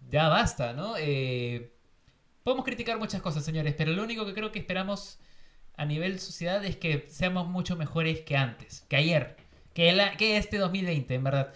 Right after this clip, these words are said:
Ya dos mil veintiuno, esperemos que podamos lograr una transición, al menos con una, una iniciativa por parte de cada uno,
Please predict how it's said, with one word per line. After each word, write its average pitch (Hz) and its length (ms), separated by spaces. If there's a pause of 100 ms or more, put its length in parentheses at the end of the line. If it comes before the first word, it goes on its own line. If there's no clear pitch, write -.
(340)
Ya 185 180
dos 208 140
mil 214 100
veintiuno, 208 720
esperemos 180 440
que - 120
podamos 170 480
lograr 151 320
una 175 200
transición, 175 800
al 143 140
menos 170 200
con 156 240
una, 170 340
una 170 140
iniciativa 170 600
por 120 240
parte - 260
de 139 160
cada 160 300
uno, 175 320